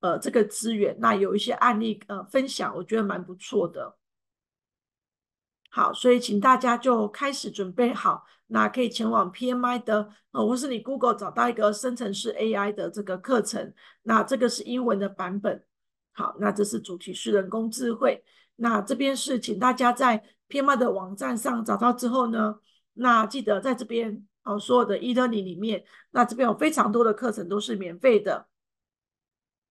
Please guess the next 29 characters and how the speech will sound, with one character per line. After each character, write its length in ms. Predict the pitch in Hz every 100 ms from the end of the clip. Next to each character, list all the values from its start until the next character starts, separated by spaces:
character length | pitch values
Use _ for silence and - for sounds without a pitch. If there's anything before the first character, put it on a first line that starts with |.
| _ _ _ _ _ - - -
好， 180 | 226 247
那 140 | 294
请 180 | 277 214
大 140 | 240
家 180 | 247 240
先 280 | 240 240 226
购 180 | 302 226
买 160 | 180
课 220 | - 240 214
程， 180 | 220
但 180 | 180 269
不 120 | -
用 200 | 214 226
钱， 220 | 220 - 196
所 100 | 214
以 40 |
大 160 | 208 202
家 180 | 214
先 300 | 208 208 196
购 260 | 196 254 180
买。 220 | - - _ _ _ _ _ _ _ _
那 160 | 240 220
购 160 | 220
买 160 | 277 233
好 180 | 220 151
了 120 | 185
之 180 | 196 247
后 200 | 277 240
呢， 340 | 220 208 202